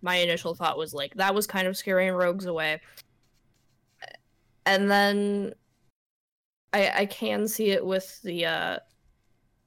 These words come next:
white-red weenie deck as well, kind of having an issue with that. Um, I think, like, realistically, the rogues deck probably hasn't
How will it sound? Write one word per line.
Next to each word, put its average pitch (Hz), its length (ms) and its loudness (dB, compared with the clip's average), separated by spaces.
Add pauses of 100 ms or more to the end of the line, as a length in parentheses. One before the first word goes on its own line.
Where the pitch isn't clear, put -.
(1300)
white-red 175 640 2
weenie 160 340 -2
deck 160 280 -4
as 175 160 -10
well, 160 580 -2 (1600)
kind 202 240 0
of 175 100 -2
having 165 260 -4
an 147 100 -6
issue 156 360 -8
with 160 240 -8 (100)
that. 165 640 0 (280)
Um, 208 520 -4 (1700)
I 262 60 4
think, 415 200 4
like, 415 160 2
realistically, 202 640 2
the 196 120 0
rogues 196 260 2
deck 226 160 -4
probably 196 320 2 (880)
hasn't 190 760 0